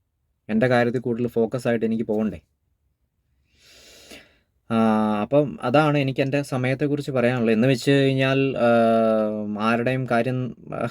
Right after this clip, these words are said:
നോക്കാൻ സൗകര്യമില്ല എന്നുള്ളതല്ല. ആ, ഞാൻ പൊതുവായിട്ട് പറഞ്ഞെന്നുള്ളതേ ഉള്ളൂ.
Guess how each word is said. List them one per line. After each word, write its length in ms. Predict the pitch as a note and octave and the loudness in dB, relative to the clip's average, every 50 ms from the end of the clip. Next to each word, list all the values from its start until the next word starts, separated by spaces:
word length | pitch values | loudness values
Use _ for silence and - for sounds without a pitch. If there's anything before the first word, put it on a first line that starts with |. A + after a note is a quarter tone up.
| - | -2
നോക്കാൻ 420 | - C3+ B2 A#2 A#2+ A2+ C3 C3 C3 | 0 0 2 2 0 0 0 -2 0
സൗകര്യമില്ല 560 | A2 A#2+ A2+ A2+ B2+ C3 C3+ C3 A#2+ B2+ B2 | 0 0 2 2 2 2 2 2 2 0 0
എന്നുള്ളതല്ല. 880 | B2 A#2+ A#2 A#2 A#2+ A#2 A#2 A2 G#2 G#2+ G#2 G2 F#2+ A2+ D3 _ _ _ _ _ _ _ _ _ _ _ _ _ _ _ _ _ - - | 0 -2 -2 -2 0 0 0 0 0 0 0 -2 -2 -4 -6 _ _ _ _ _ _ _ _ _ _ _ _ _ _ _ _ _ -8 -6
ആ, 60 | G2+ G2+ G2 G2 | -4 -2 -2 -2
ഞാൻ 240 | F#2+ G2 G#2 A2 A#2 | -2 -2 -2 -2 0
പൊതുവായിട്ട് 480 | - A2+ G#2+ A#2+ B2+ C3+ C#3 D3 C#3+ | 0 0 2 4 4 4 4 4 2
പറഞ്ഞെന്നുള്ളതേ 600 | C#3 B2 A2+ A2+ A#2 A#2 A#2 A#2+ A2+ G#2+ G#2+ G2+ G2 | 0 0 0 0 0 -2 -2 -2 -2 -2 -2 -2 -4
ഉള്ളൂ. 200 | F#2 F2 F2 | -6 -6 -10